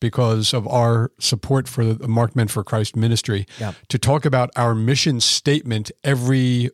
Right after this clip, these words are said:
Speaker 1: phase one experience weekend.
Speaker 2: Yeah.
Speaker 1: And, and therefore it's in our face. Like, we literally have written down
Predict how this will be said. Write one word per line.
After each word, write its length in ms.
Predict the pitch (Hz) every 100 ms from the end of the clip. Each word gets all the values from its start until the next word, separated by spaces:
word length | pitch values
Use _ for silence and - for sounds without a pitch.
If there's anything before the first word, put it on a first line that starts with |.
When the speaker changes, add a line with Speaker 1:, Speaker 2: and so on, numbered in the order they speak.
| -
Speaker 1:
phase 400 | - 135 127 110
one 280 | 120 117 127
experience 580 | 110 - 120 110 101 110
weekend. 460 | 110 104 82 - _ _ _
Speaker 2:
Yeah. 180 | 104 92
Speaker 1:
And, 280 | 147 147 139 -
and 200 | 143 123
therefore 720 | 160 196 - 120 110 110 110 _ _
it's 180 | 135 185
in 80 | 160
our 120 | 113
face. 560 | - 151 104 - - - _
Like, 120 | 127 110
we 160 | 151
literally 680 | 156 131 147 - 185 143 131
have 200 | 117 107
written 360 | 107 143 143 117
down 560 | 113 135 123 87 87